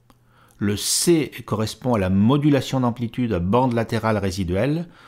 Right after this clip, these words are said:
On a atténué, sans la supprimer, l'une des bandes latérales. C'était utilisé, euh, dans le passé pour la télévision analogique, euh, dans un mode qui est le C trois F.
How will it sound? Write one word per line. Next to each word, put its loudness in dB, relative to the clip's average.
On 2
a 0
atténué, 0
sans -4
la 0
supprimer, -2
l'une 4
des 2
bandes 2
latérales. -4
C'était -4
utilisé, -2
euh, -6
dans -2
le -2
passé -4
pour -2
la -2
télévision 0
analogique, -2
euh, -6
dans 0
un 2
mode 2
qui -4
est 0
le -2
C -2
trois -2
F. -10